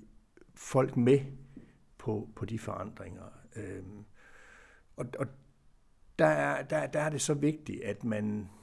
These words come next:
er dygtig til at kommunikere, at man er dygtig til at involvere, at folk også føler, at de bliver taget med,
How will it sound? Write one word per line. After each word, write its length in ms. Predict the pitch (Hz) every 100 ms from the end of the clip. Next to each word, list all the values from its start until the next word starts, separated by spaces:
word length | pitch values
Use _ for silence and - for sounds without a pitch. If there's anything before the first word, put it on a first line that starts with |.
| - - -
er 80 | -
dygtig 400 | - 156 151 107
til 120 | -
at 80 | 127
kommunikere, 580 | - 113 110 110 139 117
at 100 | 95
man 120 | 98
er 40 | 98
dygtig 300 | 131 123 -
til 140 | 123
at 60 | 110
involvere, 640 | 104 98 107 127 117 92 - - - - - - -
at 140 | 117 -
folk 320 | - 139 - - -
også 240 | 143 -
føler, 320 | - 175 120
at 120 | 92
de 80 | 123
bliver 200 | - 117
taget 300 | - 120 117
med, 200 | 117 135